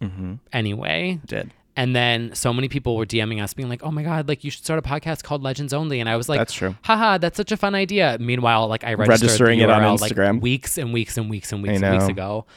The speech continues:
Speaker 2: We are excited to do it 'cause there's so much more we wanna talk about. And I
Speaker 1: Mm-hmm.
Speaker 2: mean, obviously, if you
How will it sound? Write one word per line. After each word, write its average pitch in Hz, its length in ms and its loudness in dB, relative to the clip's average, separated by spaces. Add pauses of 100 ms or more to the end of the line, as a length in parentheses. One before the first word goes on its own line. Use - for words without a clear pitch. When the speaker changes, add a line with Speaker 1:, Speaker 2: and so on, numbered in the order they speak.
(340)
Speaker 2:
We 135 280 0
are 165 80 2
excited 127 380 -4
to 120 40 -14
do 113 140 -2
it 107 80 -6
'cause 107 80 -12
there's 113 120 -8
so - 100 -4
much 127 180 -6
more 110 200 -4
we 104 80 -4
wanna 113 140 -6
talk - 240 -14
about. 135 460 -2
And 117 180 -2
I 110 40 0
Speaker 1:
Mm-hmm. 123 80 2
Speaker 2:
mean, 123 100 2
obviously, 110 400 -2
if - 120 -10
you 101 280 -4